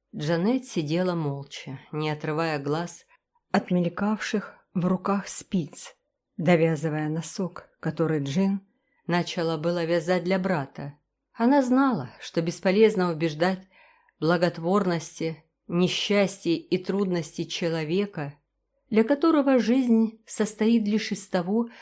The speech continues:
чтобы пить и есть, вставать и ложиться, работать и прокладывать себе дорогу в мире.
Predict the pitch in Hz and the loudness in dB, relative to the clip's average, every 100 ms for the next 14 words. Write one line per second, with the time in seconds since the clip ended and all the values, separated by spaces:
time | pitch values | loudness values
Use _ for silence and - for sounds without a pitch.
0 | - - - 226 233 233 254 240 185 147 | -14 0 4 6 6 4 0 0 -2 2
1 | 175 180 - - - - - - 247 294 | 0 0 -6 -14 -16 -20 -14 -4 2 2
2 | 277 165 160 139 196 196 - 175 143 - | 4 2 0 0 -2 -4 -6 -10 -10 -8
3 | 170 175 156 185 208 165 170 170 165 165 | 0 2 4 2 0 -2 -2 0 -2 0
4 | 185 175 160 156 165 156 151 156 170 170 | 0 0 0 -4 -4 -2 0 0 0 -2
5 | 151 147 147 151 147 151 | -2 -2 -2 -4 -6 -12